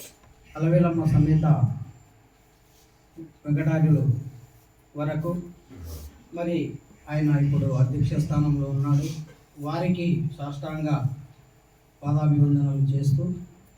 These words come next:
మరి అట్లాగే ఈ యొక్క సభలో ఆసీనులైనటువంటి పెద్దలందరికీ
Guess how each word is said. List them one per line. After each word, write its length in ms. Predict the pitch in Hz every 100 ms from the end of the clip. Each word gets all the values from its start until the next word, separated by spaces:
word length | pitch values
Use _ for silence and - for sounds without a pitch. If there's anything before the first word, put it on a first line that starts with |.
| _ _ _ _ -
మరి 160 | 175 170
అట్లాగే 420 | 156 196 196 190 170 - - _ - 175
ఈ 40 |
యొక్క 180 | 180 180 175 - - - - _ _ _ _ -
సభలో 460 | - 156 180 214 196 143 147
ఆసీనులైనటువంటి 960 | 160 170 180 170 160 160 151 151 151 170 123 120 - - - - - _ _ _ -
పెద్దలందరికీ 760 | 151 156 190 196 190 175 170